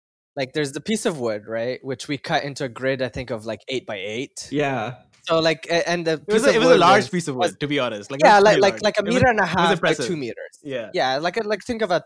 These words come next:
Speaker 1: top of your desk kind of a thing, and it's cut into a grid. And
Speaker 2: Mm-hmm.
Speaker 1: if you tap into one of the places,
Speaker 3: <laughs>
Speaker 1: you can turn a light bulb on, right? Like,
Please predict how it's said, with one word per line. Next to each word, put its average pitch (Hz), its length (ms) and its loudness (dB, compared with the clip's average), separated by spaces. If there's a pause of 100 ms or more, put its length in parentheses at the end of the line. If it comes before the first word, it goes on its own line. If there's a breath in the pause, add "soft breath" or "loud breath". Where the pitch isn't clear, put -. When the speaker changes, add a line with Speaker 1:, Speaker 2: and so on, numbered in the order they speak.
Speaker 1:
top 156 160 -4
of 147 100 -8
your 127 120 -6
desk 101 400 -12
kind 110 180 -10
of 110 60 -10
a 110 80 -10
thing, 143 240 -10
and 185 80 -6
it's 170 160 -8
cut 175 200 -2
into 151 180 -8
a 139 60 -4
grid. 120 440 -6 (380)
And 139 140 -2
Speaker 2:
Mm-hmm. - 40 -4
Speaker 1:
if 190 80 -8
you 170 60 -6
tap 175 380 -2
into 175 200 -10
one 156 160 -6
of 151 60 -2
the 143 80 -6
places, 151 560 -8 (400)
Speaker 3:
<laughs> - 380 -20
Speaker 1:
you 208 120 -6
can 233 200 -4
turn 226 260 0
a 254 60 2
light 226 340 2
bulb 156 220 2
on, 113 340 -4 (340 soft breath)
right? 214 320 2
Like, 165 380 -2